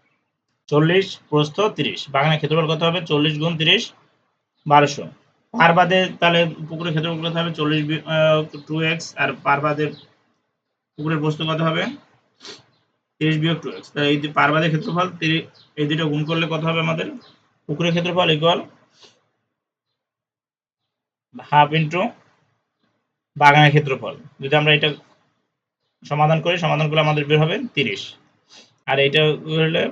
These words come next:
ফাইভ। তার মানে পুকুর পাড়ের ক্ষেত্রফল প্রস্থ বাগানের, এর প্রস্থের স-, এ, সমান হতে পারে না। মানে ওই যে আমরা তো already তিরিশ ছিল, চল্লিশ আর তিরিশ ছিল, এটা তো সমান হতে পারবে না। তার মানে প-, পাড়ের প্রস্থ তো কম হবে, তার মানে প্রস্থ কত হবে? পাঁচ মিটার।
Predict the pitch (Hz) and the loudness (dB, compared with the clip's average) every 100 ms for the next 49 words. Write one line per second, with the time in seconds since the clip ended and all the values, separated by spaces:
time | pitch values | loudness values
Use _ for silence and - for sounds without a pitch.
0 | - 139 107 - 139 147 151 151 170 170 | 0 0 0 -2 -2 0 -2 -6 -8 -4
1 | 180 151 147 160 160 139 - 151 151 151 | -4 -2 -4 -2 -2 -2 -2 -4 -4 0
2 | 143 143 156 160 - _ _ _ _ _ | 2 2 0 -2 -8 _ _ _ _ _
3 | _ - 165 156 170 165 175 160 - 156 | _ -2 0 0 -2 -2 -2 -6 -6 -2
4 | 156 151 151 151 151 143 123 107 104 135 | 0 2 4 4 4 2 0 -2 -8 -14
5 | - - 143 143 151 151 151 156 156 160 | -18 -8 -4 -2 2 2 2 2 0 0
6 | 156 160 165 160 175 147 98 - 147 151 | -2 0 -2 -2 -2 -2 -2 -4 -2 0
7 | 156 151 151 135 117 127 151 151 160 160 | 0 0 -2 -2 -4 -4 -6 -6 0 2
8 | 151 135 113 120 143 151 156 156 - - | 2 -2 -4 -4 -4 -4 -6 -10 -10 -20
9 | _ 156 160 160 151 - - _ - - | _ 0 2 0 -4 -14 -20 _ -18 -14
10 | 165 165 165 160 147 - - _ 151 156 | -10 -2 0 0 -2 -6 -20 _ -2 -2
11 | 170 - 156 151 156 156 170 180 240 156 | -2 -2 -4 -2 -4 0 0 0 0 0
12 | 147 123 101 | 0 -6 -12